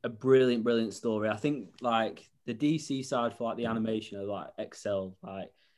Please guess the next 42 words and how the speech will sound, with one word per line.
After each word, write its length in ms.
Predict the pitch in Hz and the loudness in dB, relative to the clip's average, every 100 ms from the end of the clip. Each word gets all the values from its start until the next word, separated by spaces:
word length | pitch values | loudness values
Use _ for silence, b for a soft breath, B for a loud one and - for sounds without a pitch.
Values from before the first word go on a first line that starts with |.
| - | -14
I 40 | 113 | -8
spoke 280 | - 123 | 0 2
with 140 | 107 101 | 2 -2
Gary 300 | 104 98 101 | -4 -4 -6
a, 60 | |
a 200 | 95 98 98 | -6 -10 -10
lot 180 | 98 | -10
about 200 | 95 98 | -10 -12
it. 60 | 98 | -10
He 80 | 98 | -12
loves 200 | 95 95 | -12 -14
them 120 | 98 | -14
as 80 | 101 | -12
well. 260 | 98 92 101 | -12 -14 -14
But, 580 | 95 - _ _ _ 117 | -14 -16 _ _ _ 0
um, 540 | 110 101 101 98 85 - _ _ _ _ _ _ _ | 2 2 0 -4 -8 -14 _ _ _ _ _ _ _
there's 180 | 139 123 | -8 -6
so 260 | - 135 131 | 0 2 4
many 200 | 120 110 | 2 0
great, 360 | 113 117 110 | 2 2 2
like, 180 | 101 98 | 0 -4
ad-, 180 | 104 95 | -6 -6
adaptations 720 | 110 98 - - 107 101 101 | -6 -8 -6 -6 -6 -8 -14
from 180 | - 104 | -12 -12
the 80 | 101 | -12
comics 400 | 104 104 104 - | -10 -10 -10 -10
that 220 | 107 101 | -8 -6
where 180 | 95 107 | -4 -4
the 80 | 104 | -2
movies, 440 | 107 110 101 101 | -2 0 -2 -6
like, 380 | 107 98 98 - _ _ _ _ _ _ _ _ _ - | -10 -10 -10 -14 _ _ _ _ _ _ _ _ _ -10
like, 140 | 107 | -4
they're 140 | 107 107 | -2 0
loosely 500 | 110 110 104 110 101 | 2 2 0 -6 -2
based 360 | 101 98 - | -2 -2 -6
off 120 | 98 | -16
the 80 | - | -14
comics. 340 | 98 95 92 - | -10 -10 -12 -12
They 120 | 101 | -6
go 140 | 101 | -6
further 480 | 95 104 95 95 107 | -6 -8 -8 -8 -16
afar, 320 | 104 101 101 | -14 -12 -12